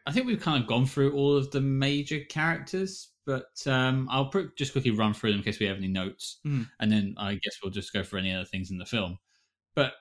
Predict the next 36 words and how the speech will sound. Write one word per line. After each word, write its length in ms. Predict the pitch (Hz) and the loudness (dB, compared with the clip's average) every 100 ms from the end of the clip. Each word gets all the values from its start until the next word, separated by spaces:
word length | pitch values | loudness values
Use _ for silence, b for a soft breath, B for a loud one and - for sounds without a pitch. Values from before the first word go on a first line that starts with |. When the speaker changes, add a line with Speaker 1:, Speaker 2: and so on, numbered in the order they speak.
| _ _ 156 | _ _ -6
Speaker 1:
in 120 | 151 | -2
terms 240 | 139 196 151 | 4 4 4
of 100 | 139 | 4
Ray 160 | 135 | 6
Milland's 420 | 123 117 113 107 | 6 6 4 2
performance, 520 | - 107 120 107 101 131 | -4 -6 -2 -2 -2 2
I've 160 | 135 | 2
not 160 | 147 123 | 2 2
seen 180 | 127 110 | 2 4
him 180 | 104 | 2
in 280 | 98 95 92 - | 0 -4 -6 -10
the 80 | |
films 360 | - 104 95 90 | -6 -4 -4 -6
you've 160 | 95 95 | -8 -6
referenced. 360 | 92 - 95 | -8 -8 -8
This 120 | 107 | -6
is 100 | 107 | -4
my 220 | 101 101 98 | -4 -4 -4
only 180 | 98 | -4
experience 540 | 98 - 104 98 98 98 | -4 -2 -2 0 -4 -2
of 60 | |
him. 220 | 120 131 143 _ - | 0 0 -2 _ -2
Speaker 2:
Yeah. 200 | 120 104 - _ - | 0 0 -6 _ -2
Speaker 1:
Uh, 420 | 107 107 107 107 - - | 2 4 2 0 -4 -12
I, 60 | 120 _ - | -12 _ -6
I 100 | 110 | 0
don't 280 | 131 127 | 2 2
think 240 | - 127 110 | 2 -2 -2
he, 380 | - 110 107 _ _ _ _ _ _ - B B _ | -2 0 0 _ _ _ _ _ _ -20 B B _
he 100 | 151 | 0
doesn't 220 | 143 190 | 2 4
do 100 | 180 | 4
anything 220 | 170 147 123 | 2 0 -2
for 220 | 117 98 | -2 -2
me, 100 | 90 | -2
unfortunately. 760 | 87 90 87 92 92 95 104 | -6 -10 -10 -8 -6 -4 -6